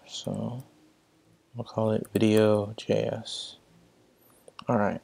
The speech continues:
so to start the video stream, we're gonna need a, we're gonna need to make a server.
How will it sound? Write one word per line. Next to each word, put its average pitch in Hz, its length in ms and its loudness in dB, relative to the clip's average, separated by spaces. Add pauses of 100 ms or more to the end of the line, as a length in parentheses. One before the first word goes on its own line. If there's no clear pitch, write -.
(100)
so - 440 -4 (180)
to - 120 -8
start - 540 0 (1800)
the 117 100 -2
video 113 440 2
stream, 104 680 -2 (1160)
we're 107 160 0
gonna 107 260 2
need 107 640 2
a, 110 920 2 (1300)
we're 101 500 -4 (1200)
gonna 107 260 2
need 104 280 2
to - 100 -4
make 110 240 0
a - 20 -2
server. 110 480 2